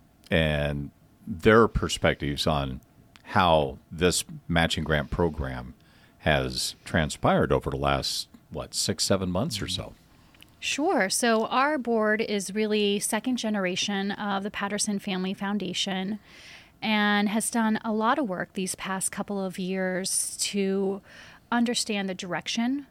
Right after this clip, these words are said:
Speaker 2: that they've wanted to take and the lasting impact that they want to make. We recently hired a new president, Doctor Kevin Prine, um, also to support our efforts and really lead us in,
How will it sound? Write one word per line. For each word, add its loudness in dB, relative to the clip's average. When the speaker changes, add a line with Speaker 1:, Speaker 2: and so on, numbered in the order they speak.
Speaker 2:
that -4
they've -2
wanted 0
to -6
take -4
and -2
the -2
lasting -4
impact -4
that -10
they -4
want -6
to -8
make. -12
We 2
recently 0
hired -2
a -2
new 0
president, -4
Doctor -10
Kevin -8
Prine, -4
um, -2
also -6
to -6
support -4
our -4
efforts -4
and 2
really 0
lead -2
us -4
in, -4